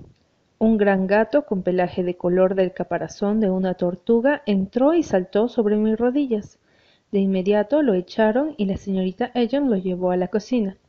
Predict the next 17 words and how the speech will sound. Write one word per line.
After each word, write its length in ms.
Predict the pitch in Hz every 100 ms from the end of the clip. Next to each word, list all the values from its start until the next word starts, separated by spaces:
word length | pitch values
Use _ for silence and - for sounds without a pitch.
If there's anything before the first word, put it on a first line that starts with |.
| _ _ - _ - _ -
Luego 540 | 240 285 285 311 392
se 180 | - 220
disculpó 480 | 196 - 196 202 196
conmigo, 480 | 214 214 240 196 190 _ _ _
pero 240 | - 190 185
creo 320 | 202 202 196
que 100 | 196
antes 380 | 196 208 294 294
se 100 | 214
había 180 | 190 185
disculpado 640 | 180 - 180 208 208 247
con 160 | 208
el 160 | 190 185
gato 440 | 190 196 262 277 -
en 140 | 190
la 80 | 196
cocina. 440 | 190 - 180 180